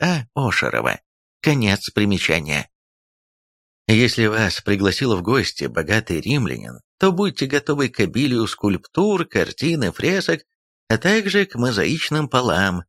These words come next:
обилию ювелирных украшений и драгоценной посуде. Недаром же говорилось в шутку, конечно, что ювелиры – вторые после консулов. В дверях стоял привратник, этот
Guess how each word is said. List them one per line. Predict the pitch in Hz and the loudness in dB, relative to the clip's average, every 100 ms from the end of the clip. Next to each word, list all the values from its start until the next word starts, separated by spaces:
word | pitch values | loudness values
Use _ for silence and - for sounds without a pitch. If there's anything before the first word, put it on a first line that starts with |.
| _ - | _ 0
обилию | 101 120 196 165 104 87 - - | 0 2 0 2 2 0 -4 -2
ювелирных | 110 107 87 85 151 123 101 | 2 2 2 0 -2 -2 -2
украшений | 92 82 - 78 143 147 | -2 0 0 -2 -2 -2
и | 117 | 0
драгоценной | 78 69 - - 62 80 90 98 - _ | 0 -2 -4 -4 -2 -2 0 -2 -4 _
посуде. | - 127 - 208 160 - _ _ _ _ _ _ | -4 -2 -2 -2 -4 -6 _ _ _ _ _ _
Недаром | 127 131 120 127 120 107 | 0 2 2 2 2 0
же | 113 | -2
говорилось | 110 107 107 107 107 - | 0 0 0 0 0 -2
в | |
шутку, | - 220 - 85 | -2 -2 -2 -4
конечно, | - 82 71 - 71 - _ _ - | -2 -4 -4 -4 -6 -8 _ _ -8
что | - 196 | -2 0
ювелиры – | 143 165 151 170 220 220 208 180 _ _ | 2 0 0 0 0 -2 -4 -6 _ _
вторые | - - 98 92 160 | -4 2 2 2 0
после | - 85 - 139 | 0 -2 -2 -4
консулов. | 71 58 - 67 - _ _ _ _ _ _ _ _ | -4 -4 -6 -6 -8 _ _ _ _ _ _ _ _
В | 107 87 | 0 2
дверях | 95 92 104 135 120 | 2 2 4 2 0
стоял | - 92 113 131 | -2 0 0 -2
привратник, | - 95 78 92 160 - 156 - - _ _ - | -2 -2 0 0 -2 -4 -6 -6 -16 _ _ -2
этот | 123 160 160 156 | -2 0 -2 -4